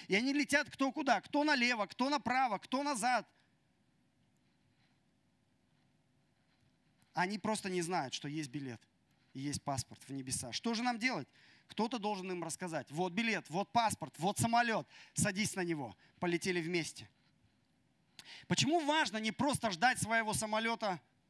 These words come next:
в аэропорту с телефоном? Да? Почему важно? Посмотрите.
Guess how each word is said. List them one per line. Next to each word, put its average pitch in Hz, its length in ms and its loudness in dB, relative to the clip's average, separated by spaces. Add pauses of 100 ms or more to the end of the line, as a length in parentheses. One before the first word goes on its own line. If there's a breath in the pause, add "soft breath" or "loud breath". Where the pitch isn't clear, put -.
(320)
в 160 80 -2
аэропорту 202 720 0 (560)
с - 100 -6
телефоном? 208 600 0 (540)
Да? 220 280 0 (380 soft breath)
Почему 247 380 0
важно? 185 420 2 (400 soft breath)
Посмотрите. 208 640 -2